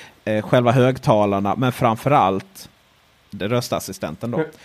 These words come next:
Speaker 1: Och det kommer app-, eh, Spotify aldrig göra. Detta är anledningen varför man kommer släppa högtalare. De här högtalarna kommer absolut säkert både ha Alexa-stöd och Google Home-stöd.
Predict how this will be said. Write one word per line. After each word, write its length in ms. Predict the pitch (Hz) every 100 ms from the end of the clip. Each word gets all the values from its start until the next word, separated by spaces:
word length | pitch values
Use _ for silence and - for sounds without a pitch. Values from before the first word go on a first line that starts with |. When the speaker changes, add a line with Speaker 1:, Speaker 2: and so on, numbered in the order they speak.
| -
Speaker 1:
Och 200 | - 139
det 480 | 135 147 180 175 127 113
kommer 240 | - 135 -
app-, 300 | 151 - -
eh, 60 |
Spotify 420 | 135 - 147 120 117
aldrig 220 | 127 113
göra. 160 | 110
Detta 300 | 92 175 190
är 40 | 165
anledningen 340 | 180 170 151
varför 140 | 151 143
man 80 | 139
kommer 140 | 139
släppa 260 | - 135 131
högtalare. 560 | 143 143 131 120 143
De 120 | 156
här 80 | 151
högtalarna 460 | 131 131 127 123 117
kommer 320 | - 123 123
absolut 340 | 120 - 120 113
säkert 340 | 135 113 117
både 240 | 123 123
ha 80 | 117
Alexa-stöd 680 | 110 123 - 117 - 113 113
och 100 | 117
Google 240 | 120 117
Home-stöd. 520 | 120 131 - 117 135